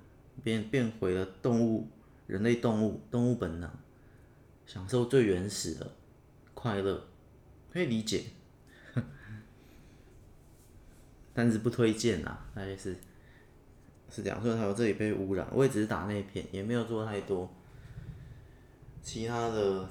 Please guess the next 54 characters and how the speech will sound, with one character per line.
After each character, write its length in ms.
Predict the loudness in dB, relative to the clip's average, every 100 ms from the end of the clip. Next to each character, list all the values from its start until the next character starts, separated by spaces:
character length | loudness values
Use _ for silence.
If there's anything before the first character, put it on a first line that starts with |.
| -12
反 340 | -10 -6 -4
应。 160 | -2 -2
我 80 | 0
大 220 | 2 4
可 100 | 4
以 80 | 2
去 280 | 0 -4 -2
别 200 | 2 4
人 60 | 4
的 60 |
底 140 | 0 -2
下 260 | 0 4
留 260 | 6 8 6
言， 340 | 4 0 -2 -12 -20 -20 -20 -20 -12
大 140 | -4 0
可 100 | 0
以 80 |
去 140 | 2 0
检 240 | 2 0
举 200 | 0 -4
别 160 | -2 -4
人 120 | -2
的 220 | -2 -2 -4 -16 -8
文 280 | -6 -6
章， 320 | -8 -8 -8 -12 -20 -20 -20 -20 -20 -18 -4
没 160 | -2
有， 80 | -2 -2
我 40 | -4
只 140 | -4
是 180 | -4 -6
在 240 | -6 -2 0
这 180 | 0
里 100 | -4 -10 -16 -20 -20 -20 -20 -16 -8
这 80 |
样 160 | -6 -6
写 260 | -8 -10 -12
而 60 |
已。 60 | -16 -20 -12 -8
<clears throat> 80 | -8 -8 -18 -20 -20 -20 -20 -20 -20 -20 -20 -20 -20 -14 -2
人 120 | 2
的 80 | 4
素 260 | 6 6 6
质 140 | 10
这 100 | 10
个， 240 | 10 6 0 -10 -4 6
就 140 | 8
是 120 | 8
我 140 | 6 6
没 180 | 4 4
有 80 |
素 180 | 4 2
质 160 | 2 0
很 100 | 0 -4
高， 320 | -2 -2 -2